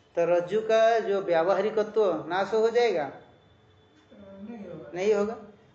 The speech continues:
Speaker 1: तो इसलिए जो सर्प दिखता है, वो कोई तात्विक परिणाम नहीं है, व्यावहारिक परिणाम नहीं है।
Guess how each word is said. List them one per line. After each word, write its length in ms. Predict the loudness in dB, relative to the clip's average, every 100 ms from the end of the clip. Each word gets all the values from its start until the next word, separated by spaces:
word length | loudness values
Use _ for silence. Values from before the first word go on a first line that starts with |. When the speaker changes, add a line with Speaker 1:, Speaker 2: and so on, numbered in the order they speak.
| -2
Speaker 1:
तो 180 | 2 2
इसलिए 400 | 0 -4 0 0
जो 160 | 0 -2
सर्प 440 | -2 -4 0 -2
दिखता 380 | -2 -6 -2 0
है, 280 | 2 0 0
वो 240 | -2 -4
कोई 220 | -2 -4
तात्विक 520 | -4 -4 -4 -4 -2 -2
परिणाम 520 | 0 -4 -4 -6 -6
नहीं 280 | -6 -6 -6
है, 240 | -8 -12
व्यावहारिक 500 | -2 0 2 0 0
परिणाम 440 | -2 -4 -6 -8 -8
नहीं 240 | -8 -10
है। 240 | -10 -16